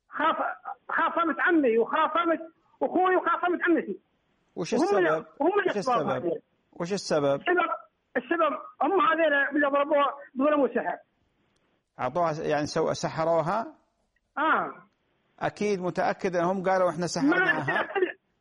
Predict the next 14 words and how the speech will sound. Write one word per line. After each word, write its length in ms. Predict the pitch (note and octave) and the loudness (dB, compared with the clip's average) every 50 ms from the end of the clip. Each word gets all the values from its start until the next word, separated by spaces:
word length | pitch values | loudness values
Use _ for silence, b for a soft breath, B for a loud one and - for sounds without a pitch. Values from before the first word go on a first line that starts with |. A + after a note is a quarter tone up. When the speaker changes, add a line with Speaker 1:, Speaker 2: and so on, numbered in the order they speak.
| _ - - - _ - - | _ -16 -16 -16 _ -2 0
Speaker 1:
كل 280 | F4+ G4 G4 F#4+ F#4+ | 2 4 4 4 4
ما 160 | F#4+ F4 D#4+ B3+ | 4 2 2 2
شفنا 300 | - F4+ D#4+ F#4 F#4 E4 | 0 0 2 4 2 2
كل، 280 | F#4+ - F#4 G4+ F#4 | 2 0 0 0 0
آه، 680 | F4+ E4+ D4+ D#4 D#4+ D#4 D#4 D4 - - _ _ - C4 | 0 2 2 2 2 2 0 -2 -4 -8 _ _ -8 -6
طلعت 280 | - - C#4 C#4+ C#4 | -2 0 -2 0 0
منهم، 640 | D#4+ F#4 F4 F4 D#4 C#4 C4 C4+ - D4 - - - - | 2 4 4 4 4 2 0 -4 -6 -12 -14 -12 -4 -2
والبنية 500 | C#4 D4 D4 C4+ D#4 F4+ F4+ D4+ C#4 E4 | 0 0 2 4 4 4 4 4 4 4
هاي 60 | E4+ | 2
مساكن 440 | D#4 C#4 - E4+ F4 E4 C#4+ E4 C#4+ | 2 0 0 0 -2 0 0 0 0
كان 220 | - E4 D#4+ D#4 | 0 0 0 2
من 120 | C#4+ C#4 G#3+ | 0 0 0
زمان 360 | D4 D4 D#4 G4 F#4+ F4+ E4+ | -2 -2 0 0 2 2 2
مساكن، 480 | D4+ - F4 F#4 D#4 D4 D4+ C4+ G3 | 0 0 -2 -2 0 0 0 -2 -2